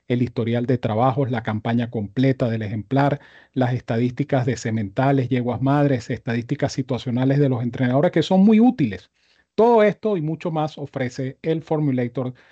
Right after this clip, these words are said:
del Daily Racing Form. Es totalmente gratis, recuerden, con la carrera del día, cortesía de la autoridad del hipismo en Norteamérica, el Daily Racing Form. Y hablando precisamente del formulator, entonces te recuerdo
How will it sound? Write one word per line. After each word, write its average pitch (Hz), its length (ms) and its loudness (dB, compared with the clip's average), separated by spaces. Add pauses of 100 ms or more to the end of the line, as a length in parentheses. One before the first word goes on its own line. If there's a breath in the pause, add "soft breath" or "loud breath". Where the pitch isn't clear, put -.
(160 soft breath)
del 107 220 -4
Daily 123 320 0
Racing 110 400 -6
Form. - 280 -14
Es 143 140 -6
totalmente 147 560 0
gratis, 160 480 -2
recuerden, 127 460 -4
con 139 240 -2
la 123 80 -4
carrera 127 340 -2
del 117 160 -4
día, 214 320 4 (400 soft breath)
cortesía 160 560 0
de 151 120 2
la 117 80 -4
autoridad 113 420 -8
del 131 140 -4
hipismo 117 340 -4
en 127 60 -2
Norteamérica, 120 720 -2 (280 soft breath)
el 110 160 -4
Daily 127 360 2
Racing 123 360 -2
Form. 120 300 -4
Y 160 60 2
hablando 247 360 6
precisamente 175 640 -2
del 151 80 -2
formulator, 160 600 -4
entonces 131 400 -6
te 147 120 0
recuerdo 147 640 -2